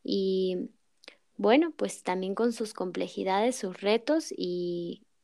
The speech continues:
ya lo dijiste, Mitch, con la adaptación que, que tendremos que adaptarnos a cada cambio que, que se nos presente. En este caso, eh, pues ya, ya pudimos pasar el reto <laughs> de,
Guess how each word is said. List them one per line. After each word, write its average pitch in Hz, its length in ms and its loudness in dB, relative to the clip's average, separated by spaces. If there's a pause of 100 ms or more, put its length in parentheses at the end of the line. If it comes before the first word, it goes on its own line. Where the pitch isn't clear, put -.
(140)
ya 185 280 4
lo 233 180 2
dijiste, 247 420 -2
Mitch, 311 420 0
con 180 400 -8
la 180 180 0
adaptación 180 760 -2
que, 180 420 -2 (600)
que 202 80 0
tendremos 202 500 4
que 196 220 0
adaptarnos 190 800 2
a 180 80 -4
cada 190 300 2
cambio 190 360 -4
que, 175 320 -6
que 190 120 -10
se - 120 -8
nos 180 200 -6
presente. 226 640 2
En 202 120 0
este 202 260 -2
caso, 196 440 2 (580)
eh, 180 480 -2 (140)
pues 190 180 2
ya, 208 340 4
ya 196 180 -6
pudimos 220 420 0
pasar - 340 -4
el 202 160 0
reto 202 340 -2
<laughs> 202 160 -2
de, 196 220 -6